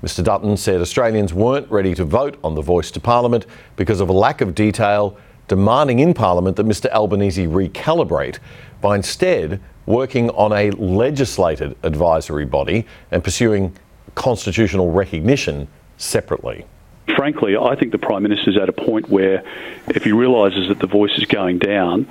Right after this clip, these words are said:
Speaker 2: and that's what all of the polling's indicating at the moment, then he should make it a decision t-, that's in our country's best interest and say, "Look, you know, I'm gonna call it off because it's just gonna divide the country down the middle. It's not going to achieve the outcome that we're talking about."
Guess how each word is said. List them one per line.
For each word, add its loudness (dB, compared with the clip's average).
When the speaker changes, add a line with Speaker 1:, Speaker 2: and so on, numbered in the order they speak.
Speaker 2:
and 0
that's -2
what 0
all 2
of 0
the 2
polling's 2
indicating 0
at -2
the 0
moment, 0
then 0
he 2
should -2
make 2
it -4
a 0
decision 0
t-, -2
that's -2
in 0
our 0
country's -2
best -2
interest -2
and 0
say, 0
"Look, 0
you 0
know, 2
I'm 0
gonna 0
call 0
it 4
off 2
because 2
it's 0
just -2
gonna 0
divide 0
the -4
country 0
down 0
the 0
middle. 2
It's -2
not -4
going 2
to 2
achieve 0
the 2
outcome -2
that 0
we're 2
talking 0
about." 2